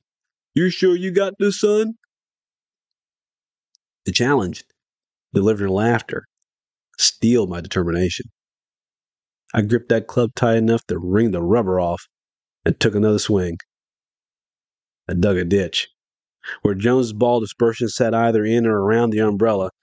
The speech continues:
my patch of flub flops of grass and dirt, sprinkled with golf balls, favored more a ragged shotgun pattern extended from my feet to midfield. But that day,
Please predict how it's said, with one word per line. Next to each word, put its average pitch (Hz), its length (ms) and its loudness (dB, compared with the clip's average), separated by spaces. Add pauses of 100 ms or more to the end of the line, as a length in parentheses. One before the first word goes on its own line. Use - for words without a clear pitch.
(360)
my 110 220 2
patch 113 360 -2
of 95 100 -4
flub 110 360 -2
flops 110 400 -2
of 92 100 -6
grass 110 480 0
and 90 220 -8
dirt, 107 280 0 (300)
sprinkled 104 380 0
with 95 120 0
golf 110 300 0
balls, 95 340 0 (360)
favored 113 240 2
more 110 260 0
a 92 80 0
ragged 110 480 2
shotgun 101 640 -2
pattern 92 380 0
extended 101 480 -2
from 101 160 2
my 90 100 0
feet 110 320 -2 (380)
to - 80 -2
midfield. 98 640 0 (1000)
But 82 160 0
that 117 220 0
day, 104 400 -2